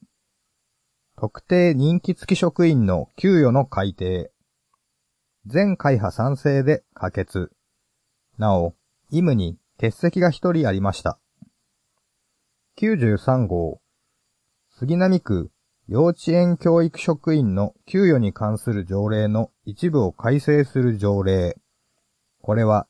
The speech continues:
十二月五日議決のものです。文教に付託。幼稚園教育職員の給与の改定等。全会派賛成で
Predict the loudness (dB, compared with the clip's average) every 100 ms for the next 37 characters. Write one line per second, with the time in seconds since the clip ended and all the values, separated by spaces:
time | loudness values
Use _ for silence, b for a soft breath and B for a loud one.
0 | _ -6 -2 0 0 0 0 -4 -4 -2
1 | 0 0 -4 -8 -4 -2 0 2 2 2
2 | 0 -2 -6 -20 _ _ _ _ _ _
3 | _ _ _ _ -6 0 2 0 0 2
4 | 4 2 -2 -6 -4 -4 -6 -4 -2 0
5 | -2 -4 -12 _ _ _ _ _ _ _
6 | _ _ _ -2 0 0 0 0 2 2
7 | 2 2 2 0 -4 -2 0 0 0 -2
8 | -4 _ -16 -2 2 4 4 0 -2 -4
9 | -4 -2 -2 -2 -6 -6 -12 _ _ _
10 | _ _ _ _ _ _ _ -2 0 0
11 | 0 0 0 -4 -6 -4 -4 -2 -2 0
12 | 0